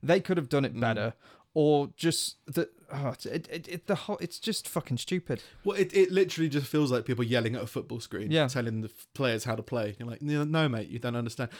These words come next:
Speaker 2: And admittedly, there is some, there is some things in there that seem really stupid in, in the game. Uh, the finale, for example, there's, like, a random moment of P C culture, of, like, why don't, uh, why doesn't, uh, ah, trying to think of a way to phrase it. Uh, how about if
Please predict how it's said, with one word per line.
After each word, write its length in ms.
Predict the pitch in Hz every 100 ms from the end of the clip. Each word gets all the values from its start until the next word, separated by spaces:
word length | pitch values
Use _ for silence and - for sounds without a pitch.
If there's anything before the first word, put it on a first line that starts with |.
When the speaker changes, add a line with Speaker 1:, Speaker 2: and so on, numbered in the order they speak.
| -
Speaker 2:
And 80 | 196
admittedly, 340 | 202 247 156
there 160 | 143 156
is 120 | 156
some, 200 | 160 160 156
there 120 | 170
is 100 | 156
some 160 | 165 156
things 320 | 170 160 143
in 80 | 127
there 100 | 117
that 160 | 101
seem 220 | - 123 117
really 240 | 127 117
stupid 380 | - 127 113 113
in, 160 | 107 -
in 180 | 120 107 -
the 100 | 120
game. 280 | 110 113 107 -
Uh, 140 | 139
the 100 | 139
finale, 440 | - 139 139 135 123
for 160 | 127
example, 600 | 120 123 117 110 117 117 - - - - -
there's, 180 | 135
like, 160 | 127 123
a 60 | 127
random 580 | 120 127 127 123 120
moment 340 | 123 123 120 120
of 140 | 113 -
P 180 | 131 117
C 260 | - 120
culture, 480 | - 110 87 101 98 _ _ _ - - _ -
of, 160 | 117
like, 220 | 127 120 123
why 280 | 160 170
don't, 400 | 165 165 156 - _ _ _ -
uh, 320 | 147 139 143
why 220 | 160 165
doesn't, 480 | 156 143 143 123 -
uh, 460 | 139 131 127 123 117 113
ah, 180 | 113 101
trying 200 | - 120
to 20 |
think 140 | 110 117
of 40 |
a 60 | 113
way 80 | 110
to 80 |
phrase 340 | 107 123 113 113
it. 140 | 113 _ _ _ - - -
Uh, 220 | 151 139 -
how 200 | 165 175
about 320 | 170 156 156
if 300 | 151 - -